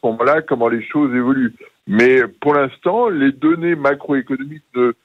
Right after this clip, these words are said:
euh, ne doivent pas inciter la Fed à, à changer d'allure, euh, très vite. Et, et au, au, au pire, elle va remonter ses taux et les maintenir à un niveau élevé tout au long de l'année pour être sûr que, à la fin, les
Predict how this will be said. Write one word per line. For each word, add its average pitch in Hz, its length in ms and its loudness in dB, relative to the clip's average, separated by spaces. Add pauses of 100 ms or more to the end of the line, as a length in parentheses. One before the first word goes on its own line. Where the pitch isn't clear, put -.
(240)
euh, 110 260 4
ne 120 140 -2
doivent 143 540 -4
pas 151 160 2
inciter 131 440 -6
la 110 160 2
Fed 135 280 0
à, 101 140 2
à 101 200 -2
changer 123 480 -2
d'allure, 110 560 2
euh, 98 140 -2
très 131 180 -2
vite. 139 220 -12 (520)
Et, 120 340 4 (140)
et 120 80 4
au, 131 280 2
au, 117 400 0
au 110 100 -6 (180)
pire, 196 300 0 (100)
elle 104 120 0
va 113 160 2
remonter 131 420 -2 (100)
ses 156 120 -2
taux 120 240 0
et - 60 4
les 113 120 0
maintenir 135 580 0
à 110 80 2
un 110 80 0
niveau 110 320 0
élevé 107 400 0 (340)
tout 123 220 -2
au 131 60 4
long 117 160 2
de 110 80 2
l'année 131 400 0
pour 123 280 -2
être 117 140 -2 (120)
sûr 233 200 2
que, 151 300 0 (240)
à 107 100 2
la 120 140 2
fin, 180 380 -2 (300)
les 117 140 -2